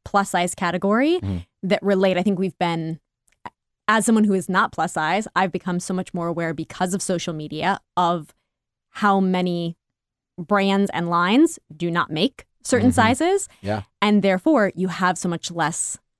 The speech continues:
Speaker 1: available that it, it, style does feel more restricting. There isn't as much play, or like you said, you don't like the way that it looks on your body, so you tend to just go towards what are things that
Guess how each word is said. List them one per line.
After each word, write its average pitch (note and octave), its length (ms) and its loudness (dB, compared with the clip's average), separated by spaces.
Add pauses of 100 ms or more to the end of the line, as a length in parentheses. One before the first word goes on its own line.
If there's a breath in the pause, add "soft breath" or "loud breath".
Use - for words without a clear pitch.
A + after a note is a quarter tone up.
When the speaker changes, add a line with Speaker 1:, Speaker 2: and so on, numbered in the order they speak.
(120)
Speaker 1:
available E3+ 840 2 (440)
that F#3 140 2
it, - 160 -2 (360)
it, - 100 -10 (260)
style F#3 760 2
does E3+ 420 -2
feel D#3+ 500 -4 (120)
more D#3 560 -2 (400)
restricting. - 600 -2
There F3 220 -4
isn't G3 380 2
as E3 180 -2
much - 440 -4 (160)
play, F#3+ 640 2 (160)
or B3 200 6
like G#3 180 2
you G3+ 60 -2
said, F#3 320 0
you F3 80 -2
don't E3+ 260 -4
like F3 200 -2
the E3+ 100 -4
way D#3 240 -2
that C#3 280 0 (440)
it - 160 -10
looks F#3+ 380 0
on F3 120 0
your E3 120 -2
body, A3 420 4
so - 160 -2
you F3 180 0
tend F#3 360 -2
to E3 80 -6
just - 240 -6
go E3+ 180 0
towards D#3+ 680 -6 (1000)
what G#3+ 160 4
are A3 100 6
things F#3 340 0
that E3 220 2